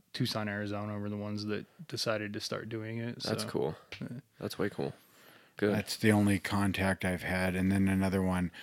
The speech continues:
Speaker 3: um, one of our guests, um, Myra.
Speaker 2: Mm, yeah.
Speaker 3: She, her home group meets,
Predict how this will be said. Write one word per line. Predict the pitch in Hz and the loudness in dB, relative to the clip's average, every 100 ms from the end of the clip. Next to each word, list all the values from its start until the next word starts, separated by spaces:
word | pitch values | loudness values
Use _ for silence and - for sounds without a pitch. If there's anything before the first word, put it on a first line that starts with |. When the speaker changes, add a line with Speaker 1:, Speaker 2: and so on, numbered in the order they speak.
| - - | -20 -10
Speaker 3:
um, | 113 101 95 95 | 0 2 2 2
one | 107 | 4
of | 110 | 4
our | 104 98 | 4 4
guests, | 107 120 117 - - - | 4 4 4 -2 -6 -4
um, | - 95 92 90 175 | -2 0 2 2 0
Myra. | - 233 151 156 - _ _ - - 131 | 2 2 2 0 -6 _ _ -16 -2 6
Speaker 2:
Mm, | 143 151 95 87 | 8 8 4 2
yeah. | 107 107 - _ - | 4 4 0 _ -8
Speaker 3:
She, | - - - 113 110 107 104 101 98 95 90 - - - _ - | -2 2 2 4 6 6 6 6 4 2 0 -10 -20 -20 _ -2
her | 107 104 104 90 | 2 4 4 4
home | 101 95 | 4 4
group | 95 98 | 2 2
meets, | 95 98 95 - - | 2 2 2 -2 -6